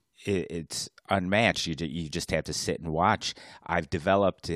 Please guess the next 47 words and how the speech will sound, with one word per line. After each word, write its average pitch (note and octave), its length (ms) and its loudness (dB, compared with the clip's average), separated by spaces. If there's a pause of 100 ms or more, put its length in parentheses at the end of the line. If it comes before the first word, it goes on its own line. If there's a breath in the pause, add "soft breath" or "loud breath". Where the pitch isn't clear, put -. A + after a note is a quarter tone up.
(100)
having D#2 560 0
a C#2+ 140 -8
good D2 220 -4
sense C#2+ 240 -8
of D2 80 -14
humor F2 440 0
about G2 300 0
it - 140 -2
anymore. A#2 560 -2
I, D#2+ 180 -2 (100)
I F2 100 -2
no G2 140 0
longer F#2 580 2 (600 soft breath)
think, F#2+ 400 0
"Oh, F#2 240 6
it - 100 -2
has F2 300 0
to - 80 -6
go F2 220 4
exactly E2 500 -2
as D2+ 140 -6
I've D2+ 160 -6
got D2+ 160 -2
it - 100 -14
planned." D#2 380 -4
I C#2+ 80 -6
have F2 160 -4
to D#2+ 80 -6
be D#2+ 180 -2
able D2+ 200 -2
to - 120 -6
be C#2 260 -6
flexible C2 920 -8
and C#2+ 160 -12
move D2 420 -6
with C2+ 180 -10
it C2+ 140 -8
and C2 140 -14
roll D2 340 -2
with C2+ 220 -8
it C2 160 -10 (400 loud breath)
and C#2 180 -12
still B2 360 6
get G2+ 200 0
the G2 160 0
end G2+ 180 4
result E2 680 6